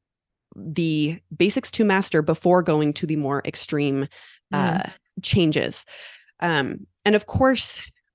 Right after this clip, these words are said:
Speaker 1: what I will also recommend is because autoimmune conditions are a medical condition,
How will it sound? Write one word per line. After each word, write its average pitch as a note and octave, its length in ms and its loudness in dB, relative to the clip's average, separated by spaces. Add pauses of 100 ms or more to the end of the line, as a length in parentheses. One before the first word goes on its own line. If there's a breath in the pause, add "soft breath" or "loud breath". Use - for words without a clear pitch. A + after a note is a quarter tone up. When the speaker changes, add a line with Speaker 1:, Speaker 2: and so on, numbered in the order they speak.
(220)
Speaker 1:
what A#3 180 0
I D4 60 4
will D4 220 6
also F#3+ 200 0
recommend D#3+ 600 0 (120)
is F3+ 440 2 (140)
because B3+ 580 2 (560)
autoimmune G3 500 6
conditions F3 680 0 (140)
are E3+ 400 4
a E3 180 0 (200)
medical D#3+ 460 2
condition, F#3 600 -2